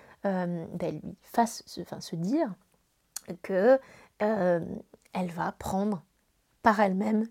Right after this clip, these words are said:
une décision, que ce soit la décision d'arrêter de fumer, la décision de manger peut-être différemment, la décision d'avoir un rythme de vie, euh, autre, ou de faire d'autres choix,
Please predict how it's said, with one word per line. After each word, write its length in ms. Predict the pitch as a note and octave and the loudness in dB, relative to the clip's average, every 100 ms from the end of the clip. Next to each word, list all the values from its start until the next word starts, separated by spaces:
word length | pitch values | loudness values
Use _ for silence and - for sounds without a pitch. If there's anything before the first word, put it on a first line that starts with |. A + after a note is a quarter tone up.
| - | 4
une 140 | G#3+ | 4
décision, 580 | G3 F#3+ - F#3 E3 E3+ | 4 2 -2 -6 -6 -10
que 80 | - | -12
ce 60 | F3 | -12
soit 160 | - | -8
la 60 | F3+ | -6
décision 360 | F3+ - F#3 F#3 | -6 -6 -4 -2
d'arrêter 400 | F3+ F3+ - F3 | -2 -2 -2 -2
de 100 | F3 | -2
fumer, 540 | - - G3 F#3 F3 - - - - | -6 -4 0 0 0 -8 -20 -18 -6
la 120 | F#3+ | -4
décision 600 | E3+ F3 G3 F3+ F3+ F#3 F#3+ - - - | -4 -4 -2 0 0 -2 -6 -18 -20 -6
de 280 | F3 F3 F3 - - | -4 -2 -6 -12 -6
manger 500 | F3 F3 F#3 D#3+ G3 | -2 2 2 4 2
peut-être 460 | G3 F3 F#3+ - F3+ | 0 -2 -4 -2 -2
différemment, 720 | F3 F#3+ G#3 F3+ F#3 E3+ E3 - - - - | 0 0 0 -2 -2 -2 -6 -10 -20 -14 -6
la 120 | E3+ | -4
décision 640 | D3+ D#3+ - F3 E3+ F#3+ | -4 -8 -6 -4 -2 -2
d'avoir 280 | F#3+ D#3 E3+ | -2 -2 -2
un 140 | F3 | -2
rythme 440 | F3 B3+ A3+ A3 F#3+ | 0 0 -2 -2 -2
de 120 | F#3 | -2
vie, 380 | F3+ F3 G#3 A3 - - - | -2 -2 -2 -2 -10 -18 -4
euh, 380 | G3+ F#3 F3 E3 E3+ - _ _ | -2 -2 -4 -6 -10 -20 _ _
autre, 420 | A#3+ A3 - - - | 6 6 4 -8 -10
ou 220 | - G#3 G#3 | -2 2 4
de 260 | G3 G3+ - | 4 0 -2
faire 300 | - G#3 F#3 | 0 2 6
d'autres 400 | A3 A#3+ - F#3 | 4 4 0 -8
choix, 400 | - A3+ A#3 | -2 2 2